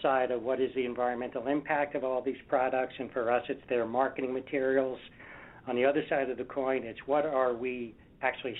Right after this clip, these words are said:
saying in terms of our communications, in terms of our values, in terms of call to actions for our end users and our cons-, constituents. So, uh, you know, once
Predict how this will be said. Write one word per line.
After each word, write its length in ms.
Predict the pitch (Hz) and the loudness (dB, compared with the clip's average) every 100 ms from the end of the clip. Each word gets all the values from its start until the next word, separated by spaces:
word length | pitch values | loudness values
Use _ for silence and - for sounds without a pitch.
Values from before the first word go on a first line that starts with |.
| - | 0
saying 380 | 156 151 143 120 | 2 4 2 2
in 120 | 117 | -6
terms 300 | - 127 120 | -4 -4 -4
of 120 | 117 | -2
our 120 | 123 117 | -2 -2
communications, 920 | - 120 117 113 131 127 127 127 113 | -2 -4 -4 -2 0 0 0 -2 -2
in 100 | 110 | -4
terms 260 | 131 117 117 | -6 -4 -4
of 120 | 113 | -2
our 160 | 110 | -2
values, 720 | 107 123 123 127 123 127 123 117 - - - - - | 0 4 6 4 4 0 0 -6 -12 -18 -18 -18 -18
in 60 | - | -2
terms 160 | 135 | -2
of 100 | 117 | -2
call 280 | - 143 123 | 0 2 2
to 80 | 131 | 2
actions 560 | 131 120 120 - 123 117 - | -4 -4 -4 -4 -6 -6 -4
for 220 | 123 117 | -2 0
our 300 | 113 107 107 - | -2 -4 -10 -2
end 220 | 131 120 | 0 2
users 260 | 117 117 110 | 0 -2 -2
and 100 | 110 | -4
our 180 | 117 110 | -4 -4
cons-, 140 | - 113 - - - - - | -6 -6 -8 -18 -16 -16 -6
constituents. 680 | 127 - 131 131 117 107 101 - | -6 0 0 0 -2 -2 -6 2
So, 280 | 139 127 117 - - - - | 2 2 -2 -12 -20 -20 -2
uh, 180 | 135 139 - - | 0 0 -6 -6
you 100 | 151 | 0
know, 100 | 131 | 2
once 280 | 131 170 180 | 4 4 2